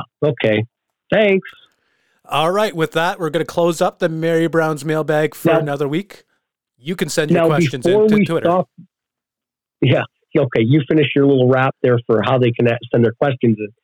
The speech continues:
Speaker 2: Uh,
Speaker 1: But
Speaker 2: into Twitter
Speaker 1: before
Speaker 2: using hashtag Mary Brown's Mailbag, using Total B She's at gmail dot com and at Total B She's on Instagram and Facebook.
Speaker 1: Now, if I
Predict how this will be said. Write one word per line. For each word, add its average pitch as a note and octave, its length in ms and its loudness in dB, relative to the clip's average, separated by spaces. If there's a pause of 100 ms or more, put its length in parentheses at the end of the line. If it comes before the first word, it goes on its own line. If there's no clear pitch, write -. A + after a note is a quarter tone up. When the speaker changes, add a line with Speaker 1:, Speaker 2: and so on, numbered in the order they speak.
(140)
Speaker 2:
Uh, D#3 260 -2
Speaker 1:
But D#3+ 140 2
Speaker 2:
into F3 160 -2
Twitter E3+ 260 0
Speaker 1:
before D#3 140 0
Speaker 2:
using F#3+ 160 2
hashtag D#3+ 680 -2
Mary D3+ 300 0
Brown's D3 340 -2
Mailbag, F#3+ 560 0
using D3+ 500 -4 (180)
Total F3 260 0
B D#3+ 240 -2
She's F3+ 340 -4
at C#3 120 -2
gmail D#3 400 0
dot C#3+ 260 -2
com E3 340 -2
and C#3+ 320 -6 (320)
at F#3+ 220 -4
Total D#3 260 0
B C3+ 220 -4
She's C#3 320 -4
on C3 140 -6
Instagram C#3 520 -4
and A#2+ 360 -10 (340)
Facebook. - 380 -6 (1200)
Speaker 1:
Now, D3 180 2
if C3 100 -2
I D3 80 0